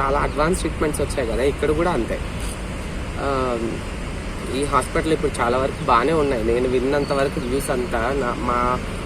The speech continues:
హౌస్ ఓనర్ ఆంటీ వాళ్ళు కానీ, మా ఏరియాలో చుట్టుపక్కల చాలామంది ఇక్కడికి వచ్చి ఈ హాస్పిటల్లోనే కన్సల్టేషన్ తీసుకుంటారు, ఈ హాస్పిటల్లోనే చూపించుకుంటారు. ఎందుకంటే బయట హాస్పిటల్ పోయినా అనుకోండి, మీ-, మనం చెప్పేది ఏం వినరు వాళ్ళు.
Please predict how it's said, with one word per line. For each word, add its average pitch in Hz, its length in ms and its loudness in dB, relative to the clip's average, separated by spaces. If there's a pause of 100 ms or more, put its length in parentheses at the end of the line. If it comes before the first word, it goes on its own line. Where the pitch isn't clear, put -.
(120)
హౌస్ 135 240 4
ఓనర్ 135 260 4
ఆంటీ 127 260 2
వాళ్ళు 120 220 2
కానీ, 117 400 2 (120)
మా 120 260 4
ఏరియాలో 123 400 2
చుట్టుపక్కల 139 480 -2 (120)
చాలామంది 139 500 4
ఇక్కడికి 139 320 2
వచ్చి 139 300 0
ఈ 139 40 2
హాస్పిటల్లోనే 135 640 2
కన్సల్టేషన్ 139 680 0
తీసుకుంటారు, 127 640 2 (440)
ఈ 147 40 2
హాస్పిటల్లోనే 139 600 0
చూపించుకుంటారు. 120 680 -2 (500)
ఎందుకంటే 151 720 2 (580)
బయట 135 280 2
హాస్పిటల్ 185 540 0
పోయినా 147 240 4
అనుకోండి, 120 380 2
మీ-, 120 240 4
మనం 113 220 2
చెప్పేది 156 440 4
ఏం 147 140 6
వినరు 143 260 4
వాళ్ళు. 117 260 4